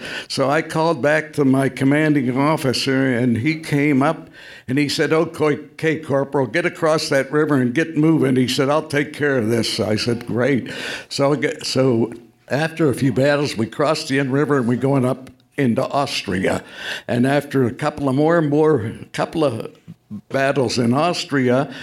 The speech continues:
we got up there to Hitler's home. Well, I was able to get in, into Hitler's home,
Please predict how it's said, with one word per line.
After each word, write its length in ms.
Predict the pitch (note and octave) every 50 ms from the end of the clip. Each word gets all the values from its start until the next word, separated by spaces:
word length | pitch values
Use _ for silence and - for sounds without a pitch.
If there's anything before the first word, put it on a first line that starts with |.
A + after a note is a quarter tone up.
| - - -
we 140 | - C#3 C#3
got 160 | B2 C#3+ D3 C#3+
up 240 | D3+ E3+ - -
there 180 | C#3+ C#3 C#3+ C#3
to 280 | C#3 - - C3 A#2 A2
Hitler's 680 | G#2+ G#2 C#3 E3+ E3 E3 - C#3 C#3 C3+ B2+ - -
home. 480 | B2 D#3 E3 E3+ D3 A2+ F#2+ E2+ C#2+ - - - - - _ _
Well, 200 | - A#2+ B2+ B2
I 180 | - B2+ C#3+ D3+
was 260 | C#3 C3 B2 B2 C#3
able 380 | C3+ E3+ G3 A3 A3 E3 D#3+ D#3+ D#3
to 100 | C#3+ D3
get 260 | A#2 B2 C#3+ D3 D3
in, 220 | D#3 D3+ D3+ A#2
into 400 | A#2+ C3+ D3 D#3+ F3+ F3+ F3 D#3+
Hitler's 600 | C3 A#2+ D3+ D#3+ F3 - - C3 C#3 B2+ - - -
home, 380 | B2 C3+ C3+ C#3 C#3 C3+ B2+